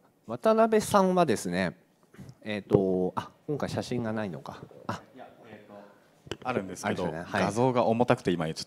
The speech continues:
Speaker 2: 読み込みに時間がかかってます。
Speaker 1: はいはいはいはい。
Speaker 2: あ、来てますね。
Speaker 1: はい。
Speaker 2: はい。
Speaker 1: これもどこまで話していいのかっていう話ばっかなんですけど、
Speaker 2: はい。
Speaker 1: えっと、これはまあ、あの、額装された形で、えー、展示されてるんですけど、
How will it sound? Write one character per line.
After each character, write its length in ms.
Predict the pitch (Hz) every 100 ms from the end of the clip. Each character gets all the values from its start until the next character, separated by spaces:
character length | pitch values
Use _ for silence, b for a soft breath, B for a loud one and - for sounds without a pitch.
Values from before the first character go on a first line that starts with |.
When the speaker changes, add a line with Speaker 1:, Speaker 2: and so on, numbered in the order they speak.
| 80
Speaker 2:
読 100 | 82
み 80 | 104
込 80 | 107
み 120 | 98
に 60 |
時 80 | 92
間 120 | 117
が 20 | 92
か 60 |
か 20 |
っ 40 | 92
て 80 | 82
ま 0 |
す。 40 |
Speaker 1:
は 40 | 85
い 60 |
は 20 |
い 40 | 80
は 60 |
い 40 | 76
は 60 |
い。 40 | 78 -
Speaker 2:
あ、 140 | 82 -
来 60 | -
て 80 |
ま 120 | 67 -
す 100 | -
ね。 160 | - -
Speaker 1:
は 140 | 104
い。 100 | 92 _ -
Speaker 2:
は 100 | 92
い。 80 | - - B B B B B -
Speaker 1:
こ 60 | 139
れ 60 |
も 80 | 143
ど 140 | 123
こ 160 | 123 170
ま 140 | 170
で 500 | 165 160 151 147 127 - - -
話 420 | - 131 135 131
し 20 |
て 100 | -
い 120 | 104 107
い 40 |
の 140 | 87
か 120 | 87 85
っ 40 | - -
て 60 |
い 220 | 87 85
う 40 | 87
話 340 | - 98 98
ば 80 | 110
っ 60 | -
か 100 | 85
な 140 | 80
ん 100 | 80
で 100 | 80
す 120 | -
け 120 | 85
ど、 180 | 80 82
Speaker 2:
は 100 | 80
い。 160 | 71 69 - b b b b
Speaker 1:
え 40 | -
っ 40 |
と、 140 | 151
こ 120 | 147 311
れ 80 |
は 80 | 302
ま 220 | 285 190
あ、 60 | 135
あ 40 |
の、 1000 | 151 147 147 143 143 143 139 139 139 135 131
額 180 | 143 -
装 80 |
さ 160 | 156 147
れ 60 | 147
た 100 | 147
形 400 | 139 139 - 127
で、 340 | 127 127 110 107
え 760 | 117 113 113 113 110 110 110 -
ー、 40 |
展 140 | 117 113
示 140 | 107
さ 120 | 113
れ 80 | 113
て 160 | 113 110
る 100 | 110
ん 80 |
で 100 | 92
す 120 | 90 -
け 120 | 92
ど、 360 | 107 98 92